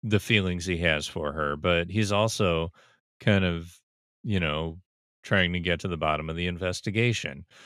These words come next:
Um, so she, um, she gives him the, uh, the more details about Laura, more about One-Eyed Jacks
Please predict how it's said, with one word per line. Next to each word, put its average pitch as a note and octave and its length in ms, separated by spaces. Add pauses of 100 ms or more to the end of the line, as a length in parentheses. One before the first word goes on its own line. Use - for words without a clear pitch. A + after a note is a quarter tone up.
(300)
Um, F2 500 (240)
so G#2+ 640
she, D3+ 580
um, G2 420 (160)
she - 260
gives C#3 400
him G2+ 500
the, G2+ 160
uh, F#2+ 120 (100)
the F#2+ 520 (260)
more A#2+ 300
details G#2 480
about F2 260
Laura, F2 460 (360)
more A#2+ 220
about G2 280
One-Eyed G2 420
Jacks A2 600